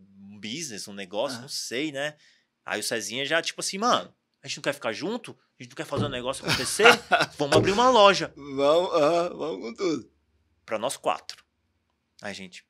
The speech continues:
Speaker 1: "Ah, então vou, vai. Se vai todo mundo, eu vou também."
Speaker 2: Aham,
Speaker 1: Sabe aquela
Speaker 2: aham,
Speaker 1: maré que
Speaker 2: é.
Speaker 1: vai com as outras, mas numa,
Speaker 2: É.
Speaker 1: uma coisa boa, assim. "Vamos, vamos."
Speaker 2: Nem sabia o que tava falando, mas vai.
Speaker 1: Nem sabia.
Speaker 2: É.
Speaker 1: Não, não tinha nem noção do que é ter um shopping, né?
Speaker 2: Em Londres ainda?
Speaker 1: É, e
Speaker 2: É burocrático?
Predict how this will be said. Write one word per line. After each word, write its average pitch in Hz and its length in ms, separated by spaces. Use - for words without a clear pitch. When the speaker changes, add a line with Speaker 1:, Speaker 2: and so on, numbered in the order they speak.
Speaker 1:
"Ah, 320 60
então 311 300
vou, 170 180
vai. 113 120
Se - 80
vai 185 140
todo 220 280
mundo, 214 220
eu 359 100
vou 233 140
também." 214 280
Speaker 2:
Aham, 185 120
Speaker 1:
Sabe 156 160
aquela 156 380
Speaker 2:
aham, 208 80
Speaker 1:
maré 147 240
que 214 60
Speaker 2:
é. 240 40
Speaker 1:
vai 214 160
com 240 80
as 185 140
outras, 214 260
mas 233 140
numa, 240 160
Speaker 2:
É. 226 140
Speaker 1:
uma 208 120
coisa 220 240
boa, 185 320
assim. 113 220
"Vamos, 147 400
vamos." 160 340
Speaker 2:
Nem 233 160
sabia 285 240
o - 40
que - 40
tava 208 140
falando, 175 340
mas 240 120
vai. 226 100
Speaker 1:
Nem 220 60
sabia. 311 400
Speaker 2:
É. 117 160
Speaker 1:
Não, 175 120
não 151 80
tinha 104 180
nem 131 100
noção 208 460
do 120 80
que - 80
é - 40
ter 107 100
um 95 60
shopping, - 400
né? - 180
Speaker 2:
Em 160 40
Londres 139 480
ainda? 131 400
Speaker 1:
É, 151 320
e 98 100
Speaker 2:
É 226 140
burocrático? 160 800